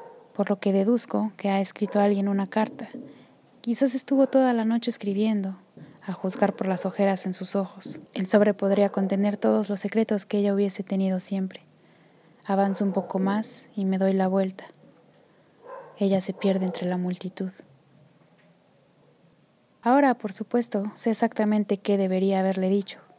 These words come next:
Habría sido un discurso largo, demasiado quizás para haberlo desarrollado adecuadamente. Las ideas que se pasan por la cabeza no son nunca muy prácticas. Bien,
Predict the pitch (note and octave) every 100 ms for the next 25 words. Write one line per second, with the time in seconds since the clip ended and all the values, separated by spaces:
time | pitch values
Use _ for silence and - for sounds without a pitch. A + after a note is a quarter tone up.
0 | - - - - - F#3+ F#3+ G3 F#3+ F#3+
1 | F#3+ F#3 - F#3 - F#3+ G3 G3 F#3+ G3
2 | _ - _ _ A3 G3+ G3 G3 A3+ A3
3 | G3 F#3+ G#3+ G#3 - F3+ F3+ F#3 F#3+ F#3+
4 | F3+ F#3 F3+ F3+ F#3 F3+ F3+ - F#3 F3+
5 | F3+ F3+ F3+ - - - - - - G3
6 | F#3 G3 G3+ G3 - F#3 F#3 - F#3+ G3
7 | F#3 F3+ F3+ F3+ G3 G3 F3+ F3+ F3+ F3+
8 | F#3 F3+ - E3+ F3 F#3 - - - -
9 | - - _ _ _ _ _ _ _ _
10 | _ _ _ _ _ _ _ - G#3+ A3
11 | A3+